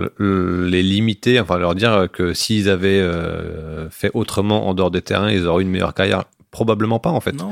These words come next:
Speaker 2: il serait
Speaker 1: Parce
Speaker 2: éteint,
Speaker 1: que,
Speaker 2: je pense.
Speaker 1: parce qu'il aurait pas eu ce plaisir-là des matchs, de la compétition, parce que c'est un vrai compétiteur aussi. Hum, mais voilà, ces joueurs-là, ils ont leur façon de voir le jeu, le foot, euh, leur carrière,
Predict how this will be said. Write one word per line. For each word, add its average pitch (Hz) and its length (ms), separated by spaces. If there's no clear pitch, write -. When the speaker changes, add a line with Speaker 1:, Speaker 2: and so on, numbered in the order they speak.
Speaker 2:
il 180 60
serait - 180
Speaker 1:
Parce 175 140
Speaker 2:
éteint, 190 80
Speaker 1:
que, - 60
Speaker 2:
je - 60
pense. 139 100
Speaker 1:
parce 98 180
qu'il 123 320
aurait 90 140
pas 98 100
eu 104 80
ce - 140
plaisir-là 104 640
des 95 120
matchs, 104 360
de 87 60
la 85 60
compétition, - 520
parce - 100
que 95 80
c'est 90 160
un 87 120
vrai 98 160
compétiteur 95 520
aussi. 143 260
Hum, 85 300
mais 87 80
voilà, 123 180
ces 101 200
joueurs-là, 101 580
ils 92 180
ont 104 40
leur 98 200
façon 117 360
de 101 80
voir 95 280
le 95 140
jeu, 92 240
le 98 140
foot, - 420
euh, 85 200
leur 85 260
carrière, 113 440